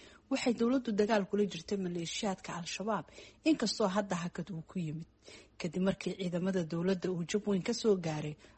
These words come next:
dhowr furmood oo dagaalku uu ka socday. Waxayna hadda ku jirtaa difaac ay ku ilaalinayso in goobo dhowr ah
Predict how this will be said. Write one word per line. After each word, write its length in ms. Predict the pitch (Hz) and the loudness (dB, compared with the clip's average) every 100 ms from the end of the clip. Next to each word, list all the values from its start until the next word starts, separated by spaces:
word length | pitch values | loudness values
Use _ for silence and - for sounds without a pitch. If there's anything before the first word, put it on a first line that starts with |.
| - | 0
dhowr 220 | 254 220 | 2 2
furmood 480 | - 175 165 175 180 | 0 -4 0 2 2
oo 80 | 170 | 0
dagaalku 440 | 160 180 180 - 185 | 2 4 4 0 -8
uu 100 | 151 | -8
ka 120 | 175 | -8
socday. 420 | - - - 139 - - _ | -8 -12 -14 -16 -18 -20 _
Waxayna 300 | 190 208 214 | 0 4 4
hadda 240 | 208 240 208 | 4 4 2
ku 140 | 233 | 0
jirtaa 380 | 202 160 - 180 | -4 -4 0 -2
difaac 460 | 160 - 220 170 - - - - | -2 -6 -2 -2 -4 -20 -20 -2
ay 100 | 202 | 0
ku 160 | 208 277 | 4 6
ilaalinayso 680 | 220 185 190 180 165 - 190 | 6 6 4 0 -2 -4 -4
in 240 | 190 190 | -2 -2
goobo 280 | 165 170 190 | 0 0 0
dhowr 300 | 220 196 190 | 2 2 0
ah 100 | 170 | -8